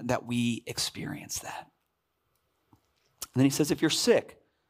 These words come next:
right, have the elders pray over you and anoint you." And basically what he's saying there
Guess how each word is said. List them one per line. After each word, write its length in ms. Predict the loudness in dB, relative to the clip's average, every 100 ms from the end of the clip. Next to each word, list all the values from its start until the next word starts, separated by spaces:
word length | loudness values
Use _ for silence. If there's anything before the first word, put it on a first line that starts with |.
| _ _ _ _ _ -6
right, 80 |
have 220 | 2 2 2
the 120 | 0
elders 420 | 2 2 2 -2
pray 460 | -4 0 2 2 2
over 260 | 0 0 -4
you 380 | -4 -2 -2 -6 -18 -4
and 120 | -2
anoint 400 | -2 -2 -2 -4
you." 260 | -8 -12 -14 -20 -18 -14 -4
And 140 | 2
basically 440 | 4 4 2 2
what 180 | 2 2
he's 180 | 0 0
saying 540 | 0 2 2 2 0
there 420 | 0 -2 -4 -6